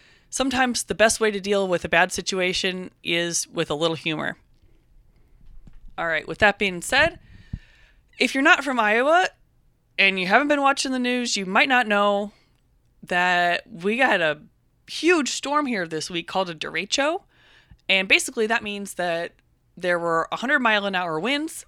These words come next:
that came into our area for, I don't know, seemed like an hour. I have no idea how long they were. The wind was blowing. I'll tell you, the wooded area behind our house, I've never seen the trees flatten so much.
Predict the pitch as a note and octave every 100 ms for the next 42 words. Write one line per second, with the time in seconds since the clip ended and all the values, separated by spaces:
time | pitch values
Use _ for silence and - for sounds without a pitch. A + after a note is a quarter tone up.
0 | _ - - - F#3 E3+ E3+ E3+ - _
1 | _ _ _ _ - G3+ _ _ - G3
2 | A#3+ B3 G3 F3 - G#3 B3+ - E3+ E3
3 | D#3+ D#3+ _ _ _ _ _ _ - -
4 | B3+ G3+ D3+ D#3 - _ _ _ - _
5 | - D#4 D#4 G#3 F#3+ F3 D#3+ D3+ D3 G3+
6 | A3+ G#3 G3 F3+ E3 E3 - D#3+ D3+ D#3+
7 | D#3+ E3 D#3+ D3 C#3+ D#3 - _ _ _
8 | - E3 E3 A#3+ C#4 - C4+ B3+ B3+ B3+
9 | _ _ _ - B3 - A#3 G#3+ E3 G3+
10 | A#3 G#3 F#3+ E3+ E3+ F3 E3 D#3+ - E3+
11 | F#3 - - A3 G3+ G3 A3+ - G#3+ F3+
12 | - G3 F3 E3+ - - E3 D3 D3+ D3
13 | - F3+ E3+ D#3 D#3+ - -